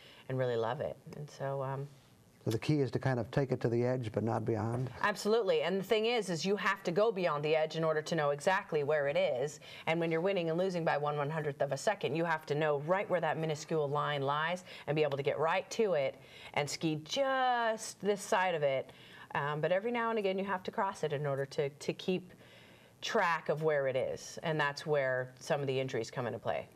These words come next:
Speaker 1: But I fell ten times more than I got injured. You know, I walked away from some pretty horrific looking crashes, um, and that was just me testing that line and, and
Speaker 2: Right.
Speaker 1: finding it.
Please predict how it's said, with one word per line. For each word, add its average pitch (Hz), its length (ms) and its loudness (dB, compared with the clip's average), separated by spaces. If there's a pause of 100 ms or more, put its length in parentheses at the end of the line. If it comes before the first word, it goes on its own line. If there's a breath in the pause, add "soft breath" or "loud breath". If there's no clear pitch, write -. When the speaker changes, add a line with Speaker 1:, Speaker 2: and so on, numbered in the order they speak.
Speaker 1:
But 160 260 0 (300 loud breath)
I 185 160 2
fell 135 540 0 (480 loud breath)
ten 190 220 0
times 185 420 0
more 139 420 2
than 135 180 0
I 127 100 -2
got 123 160 0
injured. 139 440 -4 (260)
You 143 80 -2
know, 117 180 0
I 165 140 2
walked 143 280 -2
away 135 180 2
from 123 260 -4
some 135 180 -4
pretty 139 220 -2
horrific 139 400 0
looking 147 280 -2
crashes, 127 720 -2 (640 loud breath)
um, 135 420 -2 (1300)
and 147 160 0
that 139 120 -2
was 139 140 -4
just 139 220 -6
me 139 160 -2
testing 139 600 -4
that 135 220 -2
line 143 300 -4
and, - 180 -10
and - 100 -4
Speaker 2:
Right. 98 100 -4
Speaker 1:
finding 139 300 -4
it. - 100 -12